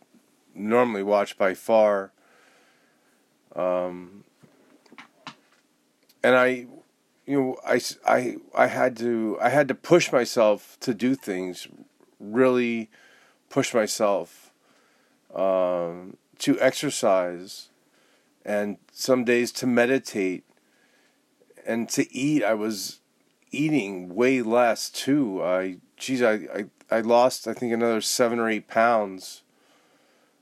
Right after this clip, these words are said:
Um, and I was,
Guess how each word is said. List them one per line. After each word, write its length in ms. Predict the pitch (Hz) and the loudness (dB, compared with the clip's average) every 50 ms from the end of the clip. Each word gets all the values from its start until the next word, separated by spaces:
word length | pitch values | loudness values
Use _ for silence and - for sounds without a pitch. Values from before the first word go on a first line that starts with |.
| _ _ _ _ - | _ _ _ _ -12
Um, 640 | - 92 95 92 92 92 92 92 90 90 90 90 90 92 _ _ _ _ _ _ _ _ _ _ _ _ _ _ _ _ _ _ _ _ _ _ _ _ _ _ _ _ _ _ _ _ - - | -6 -2 0 0 0 0 -2 -4 -6 -10 -14 -16 -20 -20 _ _ _ _ _ _ _ _ _ _ _ _ _ _ _ _ _ _ _ _ _ _ _ _ _ _ _ _ _ _ _ _ -8 0
and 320 | 131 131 139 143 143 143 - - | 4 4 4 4 2 -2 -6 0
I 140 | 104 117 135 | 2 4 4
was, 380 | 131 135 139 123 107 101 - | 4 4 0 0 -2 -10 -16